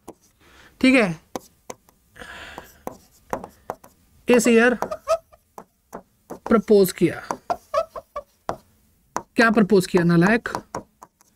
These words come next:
डिविडेंड प्रपोज किया। ये प्रीवियस ईयर, प्रीवियस ईयर का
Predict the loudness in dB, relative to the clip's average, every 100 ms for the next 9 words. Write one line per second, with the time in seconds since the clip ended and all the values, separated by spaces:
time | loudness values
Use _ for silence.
0 | _ 4 6 6 2 2 -2 -4 -4 -6
1 | -10 -12 _ _ _ _ _ _ _ _
2 | _ _ 0 2 2 4 4 4 2 0
3 | 0 -6 -20 -20 _ -20 _ _ -2 2
4 | 6 6 4 2 4 2